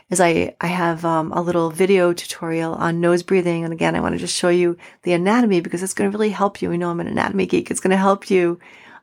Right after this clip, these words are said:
understand what wants to happen when you nose breathe, right? And it's really phenomenal, but it's best if you just go into that video and see the images instead of me trying to explain it to you here. It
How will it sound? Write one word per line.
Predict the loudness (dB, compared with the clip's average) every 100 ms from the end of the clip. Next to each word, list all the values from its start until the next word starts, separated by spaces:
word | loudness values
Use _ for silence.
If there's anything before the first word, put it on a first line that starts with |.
| -2
understand | 2 2 0 2 4 4 2
what | 0
wants | -2 -2
to | -2
happen | 0 0 0 -2
when | 0
you | 0
nose | 0 0 0
breathe, | 0 0 -4 -2
right? | 0 0
And | -2
it's | -4 -2
really | -2 0
phenomenal, | 0 0 0 -4 -6 -8 -16 -20 -20 -10
but | -4
it's | -2 -4
best | 0 0 0
if | -6
you | -6
just | -6
go | -4
into | -4 0
that | 0
video | 2 0 2 0
and | -2
see | -2 0 0 0 -4 -12 -20 _ _
the | -2 0
images | 2 4 2 4 2 2
instead | 0 0 0
of |
me | -2 -4 -6
trying | -6 -6 -4
to | -4
explain | -4 -4 -2 -2
it | -2 -4
to | -2
you | -2 -4
here. | -6 -4 -4 -4
It | -8